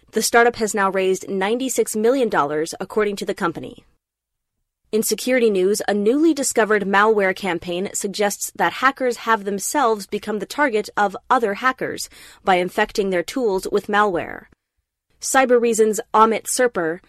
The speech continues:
found that the attackers in this years-long campaign are taking existing hacking tools and injecting a powerful remote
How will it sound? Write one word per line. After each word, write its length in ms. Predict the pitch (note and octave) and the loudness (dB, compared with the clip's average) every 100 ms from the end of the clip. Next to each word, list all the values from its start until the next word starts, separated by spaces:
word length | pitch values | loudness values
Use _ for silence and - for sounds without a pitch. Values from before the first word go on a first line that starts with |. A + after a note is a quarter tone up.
| _ | _
found 240 | - B3 A#3+ | 4 4 4
that 100 | A#3 | 4
the 80 | A#3 | 2
attackers 540 | G3+ B3+ B3+ B3+ A#3+ | 2 0 0 0 0
in 180 | A3+ A3 | 0 0
this 240 | B3 - - | -2 -4 -8
years-long 680 | G3+ B3 C#4+ A3+ A3 G#3+ G3+ | -2 0 0 2 0 0 -4
campaign 600 | G3+ G3 - A3 F#3+ F3+ | -4 -6 -4 -4 -4 -2
are 180 | F#3 | -4
taking 380 | F#3 A#3+ A#3 A3+ | 0 0 0 -2
existing 580 | - F#3+ F#3 B3 - C#4 | -2 2 4 4 2 -4
hacking 380 | B3 - G#3+ G#3 | -2 -4 -4 -4
tools 400 | G3+ G3 A3 - - - - | -2 0 -2 -4 -16 -16 -6
and 120 | G3 | -6
injecting 640 | - G3 F#3 A#3 - B3 - | -4 -2 0 0 0 0 0
a 120 | F#3 | -4
powerful 600 | - C4 C#4 - B3+ B3+ | -2 0 0 0 -2 0
remote 360 | G#3+ F#3+ G#3+ | 0 0 0